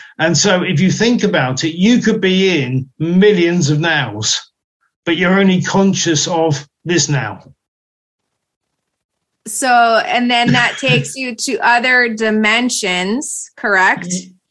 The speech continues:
Speaker 1: you could have many existences on many different dimensional planes, yes.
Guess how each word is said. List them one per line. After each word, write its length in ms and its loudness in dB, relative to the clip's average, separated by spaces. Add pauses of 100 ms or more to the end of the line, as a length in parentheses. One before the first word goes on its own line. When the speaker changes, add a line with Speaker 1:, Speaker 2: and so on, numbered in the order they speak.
(180)
Speaker 1:
you 300 4
could 220 0
have 640 0
many 320 2
existences 880 0
on 320 2
many 240 2
different 320 -2
dimensional 560 0
planes, 500 -2
yes. 440 -6